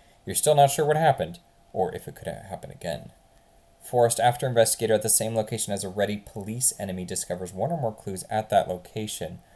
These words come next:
or deals damage to a humanoid enemy. Each ready, uh, each ready police enemy at that location engages that investigator and makes an immediate attack.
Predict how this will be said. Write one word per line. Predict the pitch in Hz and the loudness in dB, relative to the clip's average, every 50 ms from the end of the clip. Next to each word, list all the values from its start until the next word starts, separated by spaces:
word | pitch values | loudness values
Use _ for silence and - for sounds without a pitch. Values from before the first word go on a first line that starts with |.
| _ _ _ _ _ | _ _ _ _ _
or | - 95 95 | -4 -4 -4
deals | 95 - 95 90 87 - | -2 -2 -2 -2 -2 -2
damage | - 110 113 127 123 107 104 - | 2 4 4 4 4 2 0 0
to | - 101 | -4 -4
a | 92 | -6
humanoid | 87 - - 90 90 90 87 85 85 - - | -8 -8 -8 -6 -6 -4 -4 -4 -6 -6 -6
enemy. | 107 107 107 98 90 85 85 85 85 - _ _ _ _ _ _ _ _ _ _ _ _ _ _ - - | -4 -2 -2 -2 -4 -4 -6 -8 -10 -12 _ _ _ _ _ _ _ _ _ _ _ _ _ _ -8 -6
Each | 113 110 - - - - - _ - | -4 -2 0 -2 -2 -4 -10 _ -2
ready, | 107 110 110 107 107 104 - - - 98 | 6 6 6 6 6 0 -2 -4 2 4
uh, | 98 95 - | 4 4 4
each | - 131 131 - - | 2 -2 -2 0 4
ready | 117 117 131 131 | 4 4 2 2
police | 131 - - 104 - - | -4 -4 -2 -2 0 0
enemy | 90 98 101 98 95 | 0 0 -2 0 2
at | 95 95 - | 2 2 2
that | 101 78 | 2 0
location | 98 95 - - 87 - 90 | 0 -2 -4 -6 -8 -6 -6
engages | 85 90 98 110 117 110 | -4 -2 -2 -2 -2 0
that | 110 95 - | 0 0 0
investigator | 95 95 92 - - 90 87 | 0 -2 -2 -2 -2 -4 -4
and | 85 | -4
makes | 85 85 - - | -4 -6 -8 -8
an | 85 | -8
immediate | 82 85 80 76 50 50 | -8 -8 -8 -8 -8 -8
attack. | - - - - 65 - - - - | -10 -8 -6 -6 -6 -6 -8 -12 -16